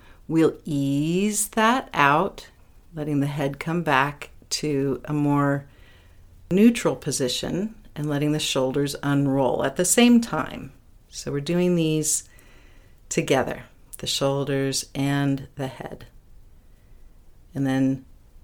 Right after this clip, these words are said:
take a break and take a breath. We always want to pause between the motions so that, again, we let that cortex catch up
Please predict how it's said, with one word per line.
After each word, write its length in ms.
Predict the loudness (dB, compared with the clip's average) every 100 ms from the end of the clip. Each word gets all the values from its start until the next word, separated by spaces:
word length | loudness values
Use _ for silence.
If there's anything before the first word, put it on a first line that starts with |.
| -16
take 280 | -10 -8 -8
a 20 |
break 400 | 0 4 4 2
and 140 | -6 -6
take 240 | -6 -6
a 20 |
breath. 540 | 0 2 2 0 -10 -20 -20 -20 -10
We 100 | -2
always 240 | 2 2 2
want 160 | 2
to 160 | 2 -2
pause 840 | 2 4 4 2 0 0 -2 -4 -6 -20 -20 -10
between 760 | -6 -6 -2 0 2 0 -2 -8 -20 -20 -6
the 80 | -2
motions 960 | 2 2 0 -2 -2 -2 -4 -8 -12 -16 -20 -20 -14
so 380 | -6 2 4 4
that, 300 | 4 2 2
again, 420 | 0 2 4 4
we 120 | 2
let 200 | 2 0
that 220 | 0 0 2
cortex 800 | 2 2 0 -4 -2 -2 -2 -8 -18
catch 320 | -4 -4 -2
up 260 | -4 -4